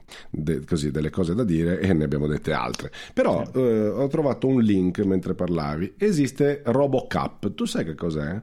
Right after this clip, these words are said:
Speaker 2: No.
Speaker 1: Ecco, allora, ehm, è un'iniziativa ideata nel novantatré e avviata a partire dal novantasette con l'obiettivo di realizzare entro il duemilacinquanta una squadra di robot umanoidi autonomi in grado di sfidare e possibilmente battere la squadra di calcio campione del mondo.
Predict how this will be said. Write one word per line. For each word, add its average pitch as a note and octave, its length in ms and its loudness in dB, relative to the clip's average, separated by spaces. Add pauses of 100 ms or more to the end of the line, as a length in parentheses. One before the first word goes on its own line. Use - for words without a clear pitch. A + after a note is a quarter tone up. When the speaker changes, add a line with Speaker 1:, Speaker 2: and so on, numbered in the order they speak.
Speaker 2:
No. G2+ 180 -2 (300)
Speaker 1:
Ecco, - 400 -2
allora, A#2 420 2
ehm, C3+ 680 2 (500)
è D3 60 0
un'iniziativa E3 840 2
ideata A2+ 360 0
nel G#2+ 140 4
novantatré D#3+ 680 0
e A#2+ 40 4
avviata A2+ 460 0
a - 40 2
partire A#2 340 0
dal G2+ 100 0
novantasette F3+ 680 0
con B2 180 2
l'obiettivo C3+ 540 2
di G2+ 120 0
realizzare A2 580 0
entro A2 240 2
il F#2+ 60 0
duemilacinquanta D#3+ 800 0
una D#3 120 2
squadra G#2 340 0
di G#2+ 100 2
robot C3 360 2
umanoidi A2+ 640 2
autonomi F#2+ 760 -2
in F#3 80 2
grado F2 240 0
di F#2 100 -2
sfidare F3 680 -4
e D3+ 80 2
possibilmente C#3 680 0
battere A#2+ 480 -4
la D#3 100 -4
squadra D2+ 300 -2
di A2+ 100 0
calcio - 280 -8
campione C2 340 -4
del C2+ 120 -6
mondo. A1 240 -10